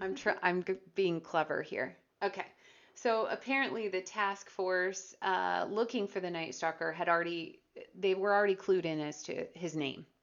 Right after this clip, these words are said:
Speaker 1: They already had a name. Um, so only the records for men were checked against the fingerprint. Although the L A Police Department's new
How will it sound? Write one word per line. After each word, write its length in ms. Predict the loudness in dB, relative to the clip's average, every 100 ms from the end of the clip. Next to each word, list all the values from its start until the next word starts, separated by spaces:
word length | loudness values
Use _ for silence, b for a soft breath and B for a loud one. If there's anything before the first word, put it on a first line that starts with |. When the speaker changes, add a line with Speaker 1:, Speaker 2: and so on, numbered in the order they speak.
| -8
Speaker 1:
They 120 | -4
already 240 | -2 -2 -2
had 180 | 0 2
a 80 |
name. 360 | 0 -2 -4 -8 -16 b b b b b -8
Um, 520 | -6 -4 -4 -6 -8 -12 _ _ _ _ _ _ _ _ _ _ -18
so 680 | -10 -4 0 0 0 -2 -4
only 300 | -4 -2 0
the 120 | 0
records 500 | 0 0 -2 -4 -6
for 200 | -10 -8
men 520 | -6 -4 -4 -4 -4
were 140 | -6 -8
checked 300 | -4 -6 -4
against 340 | -6 -6 -6
the 80 | -8
fingerprint. 640 | -8 -6 -6 -8 -10 -14 -14 _ b b b b b 0
Although 600 | 2 2 2 2 4 2
the 200 | 2 -2
L 160 | 0 2
A 100 | 2
Police 440 | -2 -6 -4 -4
Department's 560 | -6 -6 -6 -8 -8 -8
new 420 | -6 -4 -4 -4